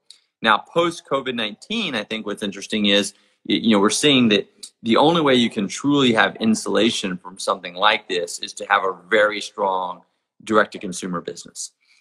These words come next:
um, because people are still gonna need to consume during a pandemic. They just aren't gonna be able to come to your store, or there's a lot of things that are gonna be, um, you know, kinda getting in the way between you and the customer. So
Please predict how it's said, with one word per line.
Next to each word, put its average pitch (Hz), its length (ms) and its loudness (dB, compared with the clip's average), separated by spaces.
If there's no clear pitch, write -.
um, 95 340 2
because 95 560 0
people 127 280 0
are 101 140 2
still 117 240 0
gonna 101 160 0
need 101 160 0
to - 80 -14
consume 98 640 0
during 98 240 2
a 90 60 -6
pandemic. 98 560 0
They 104 100 0
just 98 320 -8
aren't 107 220 2
gonna 101 120 -6
be 98 120 -2
able 95 140 2
to 98 60 -10
come 95 200 -4
to 90 60 -4
your 90 100 -8
store, 107 580 2
or 98 360 2
there's 98 240 -4
a 101 80 2
lot 101 240 4
of 98 80 -4
things 98 240 -6
that 95 100 -6
are 95 60 -6
gonna 92 220 -8
be, 90 360 -4
um, 92 500 -2
you 101 100 -4
know, 92 120 -4
kinda 101 180 -4
getting 107 240 0
in 101 80 -2
the 95 80 -2
way 101 340 4
between 92 320 -4
you 92 120 -2
and 90 80 -4
the 90 60 -4
customer. 98 440 0
So 101 240 0